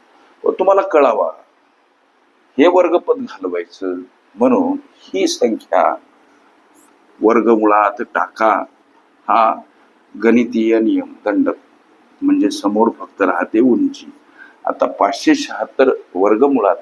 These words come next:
याचा अर्थ पाचशे शहात्तरचं वर्गमूळ काय हो सर? तर त्याचं उत्तर चोवीस. आणि हे सगळे माप दर्शवले सेंटीमीटर, सेंटीमीटरमध्ये, म्हणून सेंटीमीटर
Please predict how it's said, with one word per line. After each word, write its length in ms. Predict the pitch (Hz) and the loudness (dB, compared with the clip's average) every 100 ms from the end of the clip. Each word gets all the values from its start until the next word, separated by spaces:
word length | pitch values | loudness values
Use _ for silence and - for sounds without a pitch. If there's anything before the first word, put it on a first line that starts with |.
| - - | -8 -4
याचा 300 | 90 107 92 | -2 2 0
अर्थ 220 | 92 - | 0 -4
पाचशे 420 | 110 - - - 104 | -6 -4 -4 -10 -12
शहात्तरचं 640 | - 78 - - 107 123 | -4 -4 -2 -6 -6 -4
वर्गमूळ 500 | 92 92 87 107 120 | -2 -2 -2 -4 -4
काय 260 | 127 107 104 | 0 2 2
हो 160 | 95 | 0
सर? 200 | 90 73 65 _ _ - - - _ 110 | -2 -4 -6 _ _ -20 -20 -20 _ -4
तर 60 | |
त्याचं 360 | 107 98 95 135 | -2 -2 2 4
उत्तर 340 | 147 143 127 | 4 2 -4
चोवीस. 640 | 123 - 113 98 - - - | -4 0 2 4 2 -2 -6
आणि 160 | 104 | -6
हे 80 | 104 | -6
सगळे 340 | 98 113 139 156 | -6 -4 -2 0
माप 300 | 110 - 107 | 0 -2 -4
दर्शवले 640 | 104 92 - 95 101 131 | -2 -4 -4 -4 -2 -4
सेंटीमीटर, 640 | - 90 92 110 113 143 | -4 -8 -4 -2 0 2
सेंटीमीटरमध्ये, 960 | 143 - 98 - - - 85 82 87 113 - _ _ _ _ - | 2 2 -2 0 -2 -2 -6 -8 -4 -4 -6 _ _ _ _ -2
म्हणून 300 | 104 117 120 | 2 2 2
सेंटीमीटर 760 | - 107 107 127 120 101 - | 0 0 2 2 2 2 -4